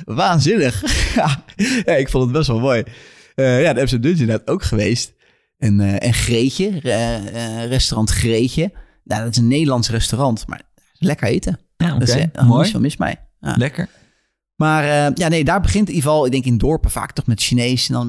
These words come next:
Speaker 1: beetje richting de Thai. En dan kom je eigenlijk, eh, denk ik, ja, nou, nou, als je naar de stad gaat, ja, dan krijg je opeens ook allemaal toko's natuurlijk gewoon binnen handbereik.
Speaker 2: Ja,
Speaker 1: En kan je ook
Speaker 2: heerlijk.
Speaker 1: zelf een beetje gaan koken.
Speaker 2: Ja.
Speaker 1: Wat, eh,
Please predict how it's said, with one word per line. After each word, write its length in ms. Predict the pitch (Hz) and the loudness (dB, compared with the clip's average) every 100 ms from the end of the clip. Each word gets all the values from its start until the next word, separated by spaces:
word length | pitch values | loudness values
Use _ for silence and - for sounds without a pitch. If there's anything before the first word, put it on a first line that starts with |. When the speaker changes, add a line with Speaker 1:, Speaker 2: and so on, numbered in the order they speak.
| 120 | -6
Speaker 1:
beetje 200 | 123 123 | -6 -6
richting 360 | 120 - 117 | -4 -2 -2
de 80 | 104 - | -4 -4
Thai. 480 | 156 156 156 156 156 - _ _ | -2 0 0 0 -4 -10 _ _
En 180 | - 120 | -2 2
dan 140 | 135 | 2
kom 180 | 139 135 | 2 0
je 60 | 117 | 2
eigenlijk, 400 | 117 113 113 - | 0 -2 -4 -2
eh, 260 | 110 117 117 | -2 0 -2
denk 180 | 113 120 | -2 -4
ik, 80 | - | -4
ja, 160 | - 52 | -10 -10
nou, 140 | 71 - | -12 -10
nou, 220 | 127 123 | -10 -8
als 120 | - | -6
je 60 | - | -6
naar 100 | - | -4
de 60 | |
stad 280 | - - 170 | -4 -2 0
gaat, 340 | - - 143 - | -2 -2 -4 -4
ja, 120 | 135 | -2
dan 180 | 139 143 - | 0 -2 -2
krijg 240 | 135 127 | -4 0
je 60 | 120 | 0
opeens 200 | 120 120 | 2 0
ook 60 | |
allemaal 240 | 117 120 - | 2 -2 0
toko's 460 | 190 185 127 120 | 0 0 -2 -2
natuurlijk 300 | - 127 120 | 0 -2 -4
gewoon 460 | - 123 123 117 - - | -4 -2 -2 -2 -6 -4
binnen 280 | 139 127 | 0 2
handbereik. 540 | 110 113 - - - - | 2 0 -2 -4 -8 -8
Speaker 2:
Ja, 140 | - - | -12 -10
Speaker 1:
En 80 | |
kan 60 | 170 | -4
je 60 | 151 | 0
ook 60 | 127 131 | 2 2
Speaker 2:
heerlijk. 40 | - | 2
Speaker 1:
zelf 240 | 226 214 | 2 4
een 80 | 143 | 2
beetje 260 | 110 110 - | 2 0 -2
gaan 120 | 101 | -2
koken. 460 | 95 131 - - - - _ | -2 -4 -4 -8 -10 -20 _
Speaker 2:
Ja. 260 | - - _ _ | -6 -6 _ _
Speaker 1:
Wat, 240 | - 165 - | -6 -4 0
eh, 600 | 170 165 165 160 156 | 2 2 2 2 0